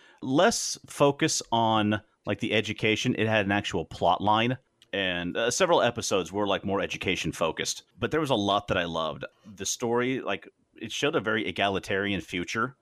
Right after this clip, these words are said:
where all of these different species had come together to form a grand council.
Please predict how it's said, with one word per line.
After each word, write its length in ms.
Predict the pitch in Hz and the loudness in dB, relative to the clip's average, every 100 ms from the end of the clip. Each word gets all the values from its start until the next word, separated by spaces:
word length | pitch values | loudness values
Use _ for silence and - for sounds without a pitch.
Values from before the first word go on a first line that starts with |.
| _ | _
where 120 | 101 | 0
all 120 | 98 | 0
of 60 | 101 | 0
these 180 | 92 - | -6 -4
different 380 | 101 - 95 | -6 -4 -4
species 460 | - - 95 - 92 | -4 -4 -4 -4 -6
had 140 | 87 | -6
come 160 | - 92 | -4 -6
together 280 | 87 90 90 | -2 -2 -4
to 80 | 85 | -8
form 320 | - 95 87 | -6 -4 -4
a 60 | |
grand 340 | 80 87 85 - | -6 -4 -4 -4
council. 600 | 101 92 - 95 90 | -4 -4 -4 -4 -4